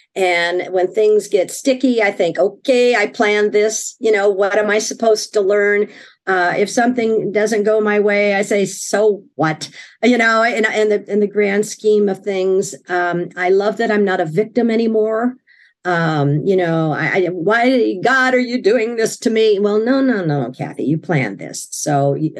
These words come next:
you lose a lot of the stress of being here just by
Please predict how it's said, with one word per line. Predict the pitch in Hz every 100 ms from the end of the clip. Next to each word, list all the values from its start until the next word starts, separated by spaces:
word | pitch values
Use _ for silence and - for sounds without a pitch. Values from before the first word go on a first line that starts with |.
| 143
you | 233 262
lose | 220 247 359 427 349 170 160 - _ _ _
a | 190
lot | 190 202 233 294 285
of | 185
the | 160
stress | - - - 208 247 349 240 156 196 - - _ _ _
of | 202 220 -
being | 269 311 415 294 151
here | 165 143 131 165
just | 220 220 247
by | 240 214